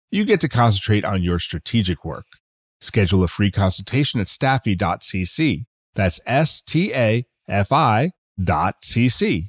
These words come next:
and get five hundred dollars off with code happy twenty-four. Nearly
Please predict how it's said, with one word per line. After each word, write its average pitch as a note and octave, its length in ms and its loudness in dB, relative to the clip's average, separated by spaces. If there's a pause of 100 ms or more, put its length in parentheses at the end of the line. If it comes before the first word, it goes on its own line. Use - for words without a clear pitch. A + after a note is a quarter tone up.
and B2 140 -2
get C#3+ 180 -2
five E3 340 0
hundred E3+ 220 0
dollars D#3 300 2
off F2+ 280 -2 (260)
with F#2 160 2
code E2+ 280 2
happy F#2 460 0
twenty-four. F#2 720 -4 (1160)
Nearly C#3 320 4